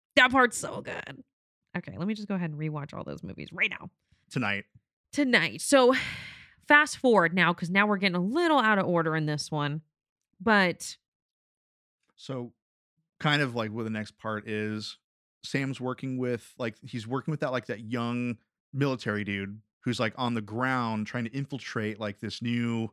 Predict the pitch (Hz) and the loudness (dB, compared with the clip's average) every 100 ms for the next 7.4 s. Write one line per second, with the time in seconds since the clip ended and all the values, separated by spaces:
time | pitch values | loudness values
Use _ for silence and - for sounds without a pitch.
0 | _ _ _ - 120 113 107 113 107 110 | _ _ _ -6 -2 0 0 -2 -4 -8
1 | 98 101 101 - 269 254 240 254 285 254 | -6 -8 -10 0 2 2 2 2 0 0
2 | 247 226 196 180 185 196 185 202 170 185 | 2 2 2 -2 0 2 2 0 2 4
3 | 180 165 185 180 - 170 170 165 185 180 | 4 2 0 0 0 0 2 2 0 0
4 | 175 180 170 147 170 190 - 107 104 104 | 2 0 0 0 0 -2 -6 -2 2 2
5 | 98 104 - - 196 196 - 214 175 180 | 0 -6 -6 0 2 2 2 0 2 2
6 | 160 208 185 156 156 160 151 160 160 165 | 4 2 2 0 0 -2 -2 0 -2 -2
7 | 170 - 117 | -4 -6 -12